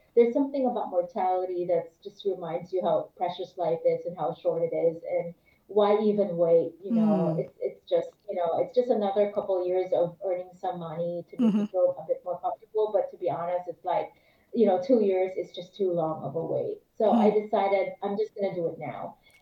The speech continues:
Speaker 1: And so
Speaker 2: Wow.
Speaker 1: when I did that, I re-, also realized that if I was to run a mountain trekking company, I wanna make it as authentic as possible. I wanna be on the ground. I wanna be grassroots.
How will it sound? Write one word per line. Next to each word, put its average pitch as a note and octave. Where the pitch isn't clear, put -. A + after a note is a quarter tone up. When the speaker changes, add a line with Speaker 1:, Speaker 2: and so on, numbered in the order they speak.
Speaker 1:
And C4+
so D#4+
Speaker 2:
Wow. D4
Speaker 1:
when D4+
I C#4
did E4
that, G#3
I A3
re-, A#3+
also B3
realized G#3
that G3
if B3
I B3
was D4+
to C4+
run G#3
a G#3
mountain G3
trekking G3
company, F3+
I B3
wanna B3
make A#3
it A3+
as E3+
authentic F3+
as F3
possible. F3
I -
wanna A#3
be A#3+
on G#3
the F#3+
ground. D#3+
I F#3+
wanna A3
be A#3+
grassroots. F3